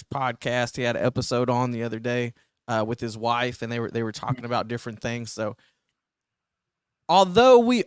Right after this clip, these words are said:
are redfish centric, the whole network is not gonna be nothing but redfish shows. There's gonna be a little bit in there for everybody, but if you wanna get better at catching redfish,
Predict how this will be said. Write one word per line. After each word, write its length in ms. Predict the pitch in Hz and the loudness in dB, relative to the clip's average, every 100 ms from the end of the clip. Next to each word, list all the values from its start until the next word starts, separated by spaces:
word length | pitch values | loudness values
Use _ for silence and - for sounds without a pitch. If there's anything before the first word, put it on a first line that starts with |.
| - | 6
are 480 | 190 202 160 139 131 | 8 10 8 4 0
redfish 1000 | 110 120 147 151 139 - 147 131 - - | -2 0 2 0 -6 -4 -2 -2 -6 -10
centric, 680 | - 127 113 - 58 - _ _ _ _ _ _ _ _ _ 135 | -8 -6 -6 -8 -10 -14 _ _ _ _ _ _ _ _ _ _
the 160 | 147 151 | 2 4
whole 260 | 196 214 | 6 6
network 420 | 190 175 139 131 | 6 2 2 0
is 100 | 127 | 0
not 180 | 120 123 | -2 -2
gonna 140 | 117 113 | -2 -6
be 100 | 113 | -4
nothing 280 | 110 104 | -6 -6
but 100 | 104 | -10
redfish 360 | 104 92 98 98 | -6 -6 -6 -10
shows. 320 | - 92 107 | -6 -6 -2
There's 180 | 143 180 | 0 2
gonna 200 | 208 202 | 4 2
be 140 | 180 | 2
a 80 | 170 | 2
little 200 | 147 139 | 4 2
bit 180 | 135 147 | 0 -2
in 200 | - 123 | -2 -4
there 260 | 120 117 113 _ _ _ - | -4 -4 -8 _ _ _ 4
for 520 | 214 196 190 190 - _ | 6 8 6 2 -4 _
everybody, 800 | 156 147 131 127 113 107 107 107 _ - | 0 0 0 -2 0 0 0 -6 _ 8
but 540 | 285 254 151 - - _ _ _ _ _ _ | 10 10 8 4 -12 _ _ _ _ _ _
if 220 | 156 151 | -2 -2
you 380 | 135 147 208 226 | -2 -4 0 0
wanna 340 | 226 196 190 165 | 2 2 0 -2
get 300 | 151 143 131 | -4 -6 0
better 420 | 139 131 123 117 | 0 2 0 -2
at 240 | 123 117 - | -4 -4 -4
catching 380 | 165 151 151 131 | -4 -2 -2 -2
redfish, 640 | 127 120 - 120 113 - | 0 0 -2 -4 -4 -8